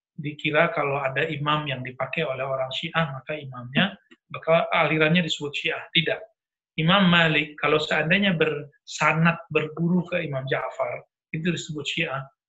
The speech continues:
Maka Imam Abu Hanifah, Imam Malik disebut, eh, Imam Syiah. Kenapa? Imam Malik mengatakan,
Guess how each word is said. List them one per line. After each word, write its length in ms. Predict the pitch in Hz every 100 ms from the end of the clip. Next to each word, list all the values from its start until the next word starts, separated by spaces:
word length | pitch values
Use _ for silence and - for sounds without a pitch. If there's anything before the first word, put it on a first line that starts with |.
| -
Maka 320 | 139 151 165
Imam 400 | 160 151 151 151
Abu 200 | 135 135
Hanifah, 520 | 135 156 160 - 135 127
Imam 160 | 131 139
Malik 320 | 160 196 -
disebut, 520 | - 156 156 190 196 - _ _ _ _ _ 185
eh, 80 | -
Imam 160 | 180 202
Syiah. 400 | - 254 175 160
Kenapa? 360 | 180 196 180 160
Imam 200 | 160 165
Malik 320 | 185 190 196
mengatakan, 520 | 175 160 165 202 196